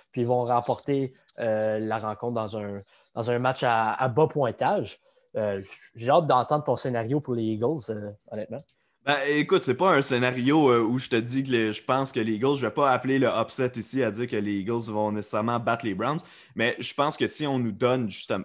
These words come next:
Speaker 2: puis, puis en fait, t'as, t'as fait mention de ça, mais si on commence à utiliser le jeu au sol plus que le bras de Carson Wentz, on pourrait voir des belles choses du côté de Philadelphie. Boston Scott et Miles Sanders, tranquillement mais sûrement, en fait, très silencieusement parce qu'on les utilise pas comme il faut, à mon avis,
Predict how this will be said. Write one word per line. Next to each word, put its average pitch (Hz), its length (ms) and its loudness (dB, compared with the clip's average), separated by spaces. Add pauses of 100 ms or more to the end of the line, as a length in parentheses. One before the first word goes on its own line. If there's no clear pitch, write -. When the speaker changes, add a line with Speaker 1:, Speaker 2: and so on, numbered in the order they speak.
Speaker 2:
puis, 104 80 -10
puis 101 220 -6
en 101 60 -4
fait, 123 140 -6
t'as, 113 120 0
t'as 107 240 -4
fait 117 140 -2
mention 113 260 -2
de 104 60 -8
ça, 131 100 -4
mais 110 140 -4
si - 100 -8
on 143 80 -4
commence 120 320 -2
à 107 60 0
utiliser 101 400 -4
le 101 160 0
jeu 113 160 -2
au 107 100 0
sol 117 300 -4
plus 143 200 -2
que 113 100 -4
le 90 60 -4
bras 107 220 -4
de 95 80 -4
Carson 95 480 -6
Wentz, 120 220 -8 (260)
on 104 100 -4
pourrait 117 320 -2
voir 110 320 -2
des 104 120 -4
belles 92 180 -4
choses 110 280 -6
du - 60 -20
côté 104 220 -12
de 95 60 -14
Philadelphie. 104 560 -8 (200)
Boston 131 400 0
Scott 135 340 -2
et 104 60 -2
Miles 113 280 0
Sanders, 117 480 -2 (340)
tranquillement 151 480 -2
mais 127 120 0
sûrement, 117 420 -2
en 110 60 -2
fait, 123 320 -2
très 160 180 -2
silencieusement 123 640 -2
parce - 220 -6
qu'on 107 100 -8
les 98 220 -6
utilise 92 340 -10
pas 135 140 -2
comme 110 200 -4
il 92 60 -6
faut, - 160 -6
à 113 80 -2
mon 95 200 -6
avis, 87 280 -8